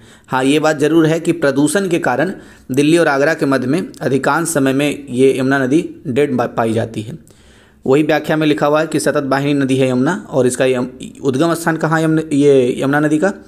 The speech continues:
तो यमुनोत्री ग्लेशियर इसका उद्गम स्थान है। और दिल्ली और आगरा के मध्य वर्ष के अधिकांश समय में यमुना नदी मृत हो जाने के कारण प्रदूषण है। अच्छा, अब नेक्स्ट क्वेश्चन आ गया,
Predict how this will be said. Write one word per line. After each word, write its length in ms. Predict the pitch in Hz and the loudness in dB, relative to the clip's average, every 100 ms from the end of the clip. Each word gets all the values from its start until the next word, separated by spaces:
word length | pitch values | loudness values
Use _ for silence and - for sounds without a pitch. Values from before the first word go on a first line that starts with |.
| - - - | -20 -8 0
तो 60 | |
यमुनोत्री 540 | 127 131 135 135 156 160 | 2 4 2 0 0 2
ग्लेशियर 440 | 127 123 139 147 | 2 0 2 0
इसका 180 | - 131 | 0 -2
उद्गम 340 | 127 113 117 | -2 -2 -4
स्थान 300 | 113 - 120 | -4 -8 -12
है। 140 | 113 127 - - - - - - | -14 -16 -20 -20 -20 -20 -16 -4
और 120 | 123 | -2
दिल्ली 280 | 113 131 151 | 2 2 4
और 120 | 156 | 4
आगरा 260 | 143 143 147 | 2 2 2
के 120 | 147 | 2
मध्य 200 | 143 160 | 0 0
वर्ष 280 | 131 147 - | 0 0 0
के 100 | 147 | 0
अधिकांश 380 | 127 127 143 147 | 0 0 -2 0
समय 220 | 131 135 | 0 0
में 180 | 151 135 | 2 2
यमुना 260 | 123 143 | 2 0
नदी 340 | 135 123 208 - - - - | 2 2 0 -2 -16 -14 -2
मृत 200 | 143 214 170 | 0 2 2
हो 140 | 151 | 2
जाने 240 | 147 139 | 2 2
के 100 | 131 | 0
कारण 300 | 131 127 160 | 2 0 0
प्रदूषण 580 | 185 135 117 113 113 123 | -2 -2 0 0 0 -2
है। 380 | 101 110 - - - _ - | -4 -10 -14 -20 -20 _ -16
अच्छा, 280 | 113 - 107 113 - - - | -12 -8 -10 -12 -20 -20 -12
अब 100 | - | -2
नेक्स्ट 220 | 127 151 - | 0 0 0
क्वेश्चन 280 | 135 143 | -2 0
आ 100 | 131 | 0
गया, 180 | 120 143 | 0 -2